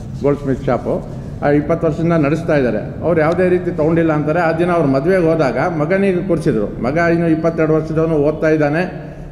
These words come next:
ಆ, ಪ್ಲಸ್ ಹರ್ಬಲ್ ಅದು ಇದು ಬೇರೆ ಇದರಲ್ಲಿ ಮಾಡ್ತಾ ಇದ್ದಾನೆ ಬಿಸ್ನೆಸ್ ಹೊತ್ತು. ಈ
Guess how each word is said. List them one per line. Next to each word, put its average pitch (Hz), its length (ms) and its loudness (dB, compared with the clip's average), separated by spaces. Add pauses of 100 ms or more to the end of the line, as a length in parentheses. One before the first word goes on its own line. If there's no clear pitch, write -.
(160)
ಆ, 165 120 4
ಪ್ಲಸ್ 175 380 -2
ಹರ್ಬಲ್ 160 520 2
ಅದು 156 340 4
ಇದು 147 360 4
ಬೇರೆ 151 360 2
ಇದರಲ್ಲಿ 127 580 0
ಮಾಡ್ತಾ 135 340 2
ಇದ್ದಾನೆ 123 200 2
ಬಿಸ್ನೆಸ್ 131 380 0
ಹೊತ್ತು. 135 300 2 (380)
ಈ 143 360 4